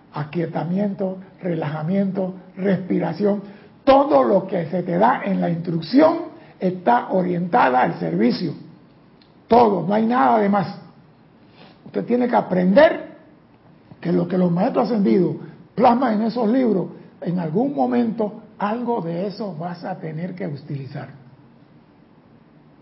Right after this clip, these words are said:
A lo mejor de tu capacidad, pero algo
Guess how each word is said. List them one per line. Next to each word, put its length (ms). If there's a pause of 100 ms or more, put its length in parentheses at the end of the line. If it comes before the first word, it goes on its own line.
(640)
A 80
lo 140
mejor 300
de 80
tu 100
capacidad, 640
pero 260
algo 520